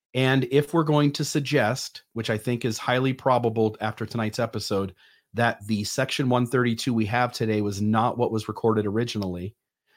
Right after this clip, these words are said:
um, you could argue that Brigham had effect over that to some degree.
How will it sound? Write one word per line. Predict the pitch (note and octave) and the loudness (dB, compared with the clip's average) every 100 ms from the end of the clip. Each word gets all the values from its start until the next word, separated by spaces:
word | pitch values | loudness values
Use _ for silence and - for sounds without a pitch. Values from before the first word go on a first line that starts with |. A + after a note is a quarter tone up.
| _ _ - | _ _ -8
um, | G2+ G2 F#2+ F#2+ | -4 -2 -2 -2
you | G#2 A2+ | -2 0
could | - B2 | 4 4
argue | A#2 A2 | 4 4
that | A2 F2 | 0 2
Brigham | A2+ A2 G#2 | 2 2 0
had | A2 G#2+ - | 0 0 -2
effect | G#2+ A2+ G#2+ A2+ | -4 -4 -2 -2
over | G2+ G#2 | 0 0
that | G#2+ C#3+ A#2+ - | 2 2 2 -4
to | |
some | G#2 G2+ F#2 | -4 -4 -4
degree. | F2+ E2 E2 | -6 -8 -8